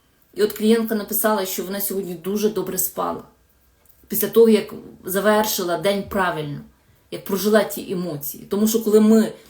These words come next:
не прожили емоції, заглушили емоції, впали спати, наша психіка пропрацювала, і вранці ми не відчуваємо се-, себе з наповненими. А ніч — це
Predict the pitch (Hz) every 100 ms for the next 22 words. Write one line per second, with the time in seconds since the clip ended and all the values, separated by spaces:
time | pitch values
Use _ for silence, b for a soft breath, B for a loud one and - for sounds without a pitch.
0 | B B _ 196 220 220 214 233 214 185
1 | 196 214 233 - 220 202 185 180 185 196
2 | 196 - 254 254 247 233 226 226 226 226
3 | 220 214 - - - 226 220 214 - 233
4 | 233 254 254 233 B B B B _ _
5 | - 240 233 233 - 247 240 233 226 220
6 | 220 220 247 233 - 220 226 233 226 220
7 | 220 214 214 208 202 202 214 - 190 -
8 | - - - - 202 196 196 - 214 190
9 | 160 156 - - _ - 185 190 214 262
10 | - - - 208 175